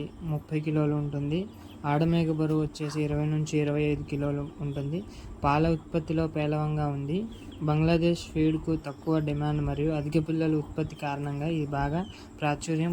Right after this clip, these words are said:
పొందింది. ఈ జాతి మేకల పెంపకానికి పెట్టుబడి ఖర్చు తక్కువ అవుతుంది, ఆదాయం ఎక్కువ అవుతుంది. భారతదేశంలో వ్యవసాయం నిరంతరం అభివృద్ధి చెందుతుంది. కొత్త సాగు పద్ధతులను, స్పెషల్ బ్రీడ్ పశువులు రైతులు ఆదాయం పెంచుతున్నారు.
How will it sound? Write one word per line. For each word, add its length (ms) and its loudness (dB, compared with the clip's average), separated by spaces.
పొందింది. 420 -2
ఈ 20 6
జాతి 320 4
మేకల 320 4
పెంపకానికి 540 2
పెట్టుబడి 540 0
ఖర్చు 340 -2
తక్కువ 360 0
అవుతుంది, 400 -2
ఆదాయం 360 4
ఎక్కువ 280 -2
అవుతుంది. 300 -6
భారతదేశంలో 640 2
వ్యవసాయం 500 2
నిరంతరం 420 0
అభివృద్ధి 380 -2
చెందుతుంది. 480 0
కొత్త 240 0
సాగు 280 6
పద్ధతులను, 520 2
స్పెషల్ 420 0
బ్రీడ్ 260 4
పశువులు 380 0
రైతులు 360 4
ఆదాయం 400 2
పెంచుతున్నారు. 600 -2